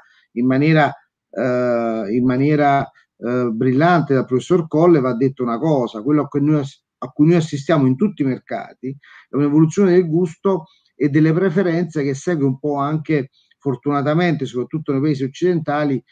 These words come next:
un'evoluzione anche dell'educazione in senso sostenibile, cioè vale a dire, eh, se voi osservaste quello che accade nel merca-, eh, perché esiste il cra-, il,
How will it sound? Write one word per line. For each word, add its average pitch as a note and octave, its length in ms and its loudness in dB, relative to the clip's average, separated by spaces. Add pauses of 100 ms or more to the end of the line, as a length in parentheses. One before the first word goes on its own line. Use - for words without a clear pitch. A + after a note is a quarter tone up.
(160)
un'evoluzione D3 720 0
anche D#3+ 220 0
dell'educazione C3 760 -2
in A#2+ 100 -4
senso A#2 300 -8
sostenibile, A2 600 -8
cioè D3+ 160 -6
vale D3+ 160 -2
a D#3+ 60 2
dire, D#3+ 320 4 (500)
eh, C3 240 -6
se D#3+ 120 0
voi F#3 220 8
osservaste D#3 920 0
quello D#3 240 2
che C#3+ 160 0
accade C3+ 580 -4
nel B2+ 120 -2
merca-, C3 440 -4
eh, B2+ 460 -8
perché E3 280 0
esiste D#3+ 320 0
il D3 60 -4
cra-, D3+ 220 -4
il, D3 180 -2